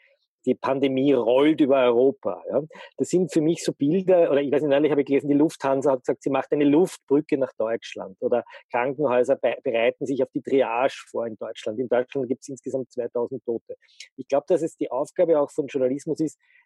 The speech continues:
äh, Relationen herzustellen, nicht zu relativieren, aber Relationen herzustellen und zu sagen, was passiert gerade. Wir haben weltweit zwei Millionen Menschen, die an,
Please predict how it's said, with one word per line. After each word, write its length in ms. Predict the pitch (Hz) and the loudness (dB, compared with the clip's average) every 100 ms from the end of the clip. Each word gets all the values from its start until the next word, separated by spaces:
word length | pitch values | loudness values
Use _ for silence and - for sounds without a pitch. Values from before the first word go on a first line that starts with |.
| _ _ - | _ _ -8
äh, 180 | 143 139 _ _ 131 | -6 -6 _ _ -6
Relationen 800 | 123 151 160 - 151 156 160 131 | 0 2 0 0 0 2 2 0
herzustellen, 560 | 113 - 127 - 117 | -4 -6 -10 -6 -4
nicht 200 | 156 - | -4 -4
zu 100 | - | 0
relativieren, 880 | 143 151 143 - 139 120 139 170 202 _ _ - | 2 2 2 -2 -4 0 2 2 0 _ _ -8
aber 240 | 143 135 | -4 0
Relationen 640 | 147 151 - 143 160 185 | 2 0 0 0 2 2
herzustellen 560 | 156 131 - 160 156 156 | 2 0 -2 -4 -2 0
und 120 | 156 | -2
zu 80 | 147 | -2
sagen, 200 | 143 147 | -2 0
was 160 | 156 - | -2 0
passiert 440 | 165 - 156 147 | -4 -2 -2 -2
gerade. 440 | - 110 101 131 | -2 -4 -2 -2
Wir 140 | 123 131 | -2 0
haben 280 | 165 196 - _ | -2 -4 -10 _
weltweit 580 | 131 139 196 175 175 170 | -2 2 2 2 0 0
zwei 280 | - 127 151 | -2 0 2
Millionen 640 | 175 156 143 131 156 160 | 2 0 0 0 2 0
Menschen, 420 | 123 135 131 160 | 0 -2 -6 -8
die 100 | 147 | -2
an, 140 | 139 | -2